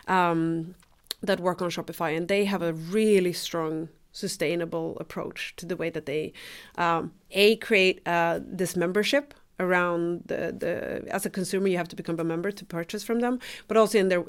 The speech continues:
in their production methods and the quality of the products that they deliver. Um, and that's,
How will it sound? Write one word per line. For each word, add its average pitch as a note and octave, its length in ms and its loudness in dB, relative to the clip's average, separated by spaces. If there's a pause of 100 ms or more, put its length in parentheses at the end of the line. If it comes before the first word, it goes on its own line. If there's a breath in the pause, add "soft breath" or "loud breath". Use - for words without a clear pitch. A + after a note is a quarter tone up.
(200)
in F3+ 140 -2
their E3+ 100 0
production E3+ 480 -6
methods E3 400 -6
and E3+ 80 -4
the D#3+ 100 -4 (140)
quality F3 400 -4
of C#3+ 120 -4
the - 60 -6
products - 400 -8
that E3+ 140 -8
they D#3+ 100 -2
deliver. G#2+ 480 -6 (480 loud breath)
Um, F3 500 2 (220)
and A3 140 4
that's, A3+ 320 4